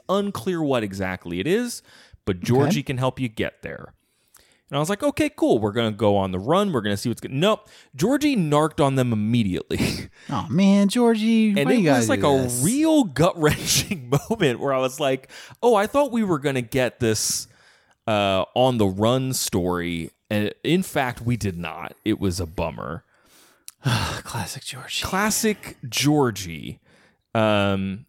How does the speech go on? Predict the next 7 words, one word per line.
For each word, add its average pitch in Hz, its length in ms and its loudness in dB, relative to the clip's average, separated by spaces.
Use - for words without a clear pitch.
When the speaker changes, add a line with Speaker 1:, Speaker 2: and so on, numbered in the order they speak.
Speaker 1:
Sophia 156 640 2
and 117 680 -2
Hiram 113 360 -2
are 101 40 -2
separated. 151 920 0
Hiram, 127 600 0
after 127 540 -2